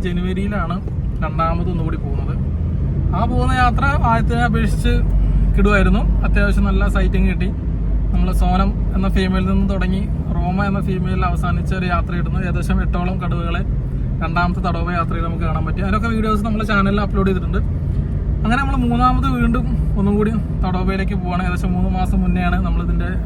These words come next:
ആ, കാര്യങ്ങളൊക്കെ ബുക്ക് ചെയ്ത്. അത്ര നല്ല തിരക്കുള്ള സമയമാണിപ്പോൾ. അപ്പോൾ നമ്മൾ ഇന്ന് ശനിയാഴ്ച നമ്മൾ വൈകിട്ട് തൃശ്ശൂരിൽ നിന്ന് ട്രെയിൻ കയറി പോവാണ്. നമ്മളെ കൂടെ, ആ, ദീപു ഉണ്ട്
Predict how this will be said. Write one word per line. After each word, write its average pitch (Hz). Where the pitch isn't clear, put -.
ആ, 165
കാര്യങ്ങളൊക്കെ 170
ബുക്ക് 170
ചെയ്ത്. 170
അത്ര -
നല്ല 175
തിരക്കുള്ള 170
സമയമാണിപ്പോൾ. 170
അപ്പോൾ 196
നമ്മൾ 196
ഇന്ന് 202
ശനിയാഴ്ച 180
നമ്മൾ -
വൈകിട്ട് -
തൃശ്ശൂരിൽ 165
നിന്ന് 180
ട്രെയിൻ -
കയറി -
പോവാണ്. -
നമ്മളെ 175
കൂടെ, 208
ആ, -
ദീപു 202
ഉണ്ട് 196